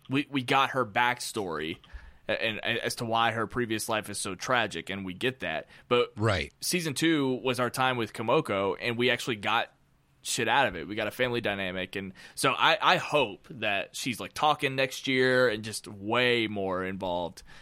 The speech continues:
Speaker 1: in, in what's going on. I think we do definitely have that to look forward to.
Speaker 2: Is it Kimoko?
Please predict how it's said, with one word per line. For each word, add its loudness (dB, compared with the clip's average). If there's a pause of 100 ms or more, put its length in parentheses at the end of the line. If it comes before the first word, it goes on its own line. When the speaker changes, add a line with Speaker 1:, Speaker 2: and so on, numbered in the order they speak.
(180)
Speaker 1:
in, -4
in -10
what's -8
going -8
on. -6
I -2
think -4
we -6
do -6
definitely -8
have -6
that -8
to -12
look -10
forward -14
to. -16 (400)
Speaker 2:
Is 2
it 0
Kimoko? 2